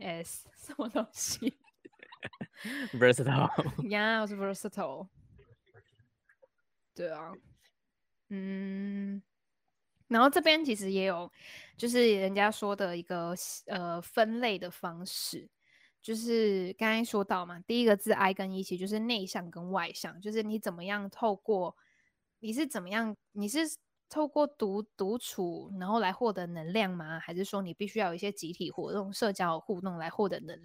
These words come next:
Speaker 1: 量？对。
Speaker 2: 嗯。
Speaker 1: 然后再来第二个就是 S 跟 N，就是感官跟直觉。感官的话就是，嗯，你比较会专注在正在发生的事情跟已经发生的事情，然后比较务实，脚踏实地。但是 I 的话，它比较，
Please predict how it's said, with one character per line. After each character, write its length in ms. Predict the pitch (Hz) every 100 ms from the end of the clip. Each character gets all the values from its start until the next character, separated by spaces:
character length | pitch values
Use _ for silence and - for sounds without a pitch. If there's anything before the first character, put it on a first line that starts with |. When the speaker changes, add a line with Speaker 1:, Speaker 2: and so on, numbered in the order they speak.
| 165
Speaker 1:
量？ 220 | 180 110 _ _ _ _ _ _ _
对。 120 | -
Speaker 2:
嗯。 380 | 131 110 110 123 - - -
Speaker 1:
然 120 | 190
后 140 | 190 233
再 260 | 277 233 190
来 60 |
第 220 | - 254
二 60 | 226
个 80 | 202
就 80 | 196
是 120 | -
S 240 | - 196 -
跟 180 | 208 196
N， 240 | 196 185
就 100 | 190
是 180 | 208 214
感 280 | 214 190 170
官 220 | 208 220
跟 200 | 240 247 247
直 220 | - 165
觉。 240 | - - -
感 240 | 220 202
官 200 | - 202
的 140 | 302
话 260 | 247 247 202
就 140 | 196
是， 240 | 202 220 208 - - - _
嗯， 380 | 202 190 185 180
你 100 | 185
比 140 | 185
较 300 | 185 214 214 208
会 280 | 233 214
专 280 | 196 226 202
注 200 | 196 214
在 400 | 190 202 185 165 -
正 220 | 233 202
在 160 | 202
发 220 | 196 180 180
生 180 | 202 175
的 60 |
事 240 | 170 196 180
情 300 | - - 185
跟 220 | 190 190
已 80 | 180
经 200 | 196 226
发 160 | 214
生 200 | 202 202
的 60 | 170
事 220 | - 175
情， 260 | - - -
然 80 | 190
后 60 | 269
比 80 |
较 120 | 233 254
务 220 | 302 202
实， 300 | - - -
脚 180 | - -
踏 220 | 185 180
实 240 | - - - _
地。 120 | - - - - - _
但 100 | - 339
是 80 | 294
I 300 | - 233 247
的 120 | 220
话， 160 | 202 220
它 120 | 214
比 100 | 202
较， 240 | 190 180